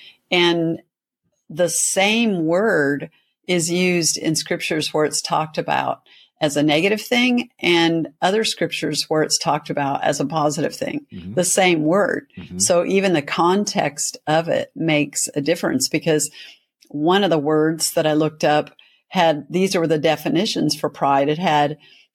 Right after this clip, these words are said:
Speaker 1: arrogance, which to me, that's made sense right away. But then it said majesty, excellency, pomp, like pomp, you know,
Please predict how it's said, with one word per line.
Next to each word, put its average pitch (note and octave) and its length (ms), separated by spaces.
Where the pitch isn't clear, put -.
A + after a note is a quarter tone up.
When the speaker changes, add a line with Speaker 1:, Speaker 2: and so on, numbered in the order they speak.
Speaker 1:
arrogance, F3 720
which - 320
to - 140
me, F3+ 220
that's - 440
made D3+ 260
sense D3+ 440
right C#3+ 180
away. D3+ 420
But E3 120
then F3+ 160
it E3+ 120
said E3 440
majesty, G3 1300
excellency, F3+ 1200
pomp, - 540
like D3+ 280
pomp, C3+ 420
you D3 120
know, C3 360